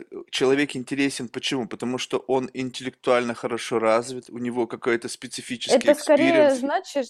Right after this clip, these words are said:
Speaker 2: это скорее не про, а, то, что он ин-, ну, хотя это может быть то, что он интеллектуально развит, но ка-, меня больше следствие интересует, что у него есть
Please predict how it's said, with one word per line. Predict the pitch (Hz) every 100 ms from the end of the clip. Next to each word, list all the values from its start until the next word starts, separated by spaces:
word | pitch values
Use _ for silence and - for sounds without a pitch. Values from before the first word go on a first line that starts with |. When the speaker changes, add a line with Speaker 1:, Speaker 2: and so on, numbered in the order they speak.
| - -
Speaker 2:
это | 262 254 262
скорее | 247 - - 254 269 269
не | 247 254 254
про, | - 247 247 240 226 214 190 - -
а, | 214 208 180 -
то, | 285
что | 285 -
он | 208 208
ин-, | -
ну, | 302
хотя | - 247 247
это | -
может | 233 330 285
быть | 202 202
то, | 196
что | - 214
он | 214
интеллектуально | 208 202 - 214 214
развит, | 254 330 247 202
но | 233 226
ка-, | 196 233 -
меня | 202 226 220
больше | 226 226 -
следствие | - 269 - 208 208
интересует, | - 208 - 349 277
что | - 214
у |
него | 214 208 247
есть | 208 233 240 _